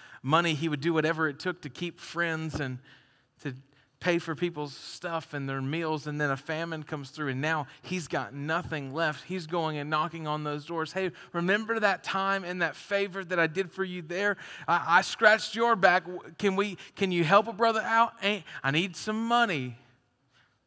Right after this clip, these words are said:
Nobody's around. And so when you don't have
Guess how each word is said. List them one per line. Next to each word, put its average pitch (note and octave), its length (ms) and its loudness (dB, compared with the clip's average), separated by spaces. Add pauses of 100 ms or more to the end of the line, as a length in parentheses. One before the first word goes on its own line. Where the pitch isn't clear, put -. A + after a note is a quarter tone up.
Nobody's A#2+ 640 -4
around. G#2+ 260 -10 (960)
And A2+ 100 -8
so C#3 120 -2
when C3+ 160 0
you B2+ 80 -2
don't C#3 240 -2
have C3+ 260 -4